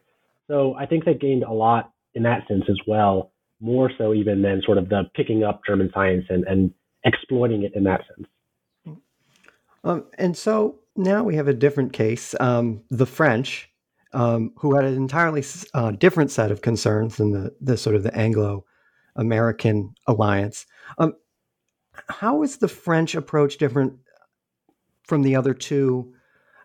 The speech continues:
Speaker 2: And, and sort of how was their program or their desire to expropriate technology, um, more sort of couched or not couched, but, uh,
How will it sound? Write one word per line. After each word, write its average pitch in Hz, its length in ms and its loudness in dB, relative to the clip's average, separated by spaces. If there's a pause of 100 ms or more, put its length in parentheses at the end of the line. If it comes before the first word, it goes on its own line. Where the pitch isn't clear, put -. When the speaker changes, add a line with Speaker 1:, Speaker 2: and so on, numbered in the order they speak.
Speaker 2:
And, 170 200 0
and 175 220 0
sort 208 220 2
of 190 120 -4
how 196 280 -2
was 196 220 0
their 156 300 0
program 135 600 0
or 117 80 -2
their 123 200 2
desire 113 520 0
to 107 380 -2 (720)
expropriate 113 760 0
technology, 110 760 0 (440)
um, 120 480 -2
more 190 540 -2
sort 165 200 -2
of 123 180 -4 (200)
couched 143 480 0
or 107 220 2
not 123 240 -4
couched, - 440 0
but, 104 220 -2
uh, 101 160 0